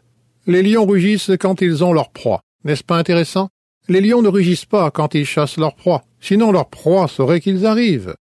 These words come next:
Les lions sont sournois, aussi sournois que vous puissiez l'être quand vous faites huit pieds de long et cent quatre-vingts kilos, je suppose, martelant à travers la forêt. Mais ils sont sournois.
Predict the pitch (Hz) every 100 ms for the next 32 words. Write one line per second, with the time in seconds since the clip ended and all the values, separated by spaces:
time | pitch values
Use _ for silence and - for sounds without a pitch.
0 | _ _ - 214 214 233 220 208 196 202
1 | 151 135 104 - _ - 220 - 226 -
2 | 240 214 214 214 208 196 196 170 208 -
3 | 196 175 156 135 151 160 180 196 - 185
4 | - 175 175 196 - 156 180 180 170 170
5 | 175 180 175 160 - 180 175 180 170 170
6 | 196 214 185 _ _ _ _ - 143 139
7 | 170 233 190 113 - _ _ _ 131 180
8 | - - 165 185 175 - 165 156 156 156
9 | 143 135 147 120 104 - _ _ 175 214
10 | 196 - - 196 180 - 151 131 107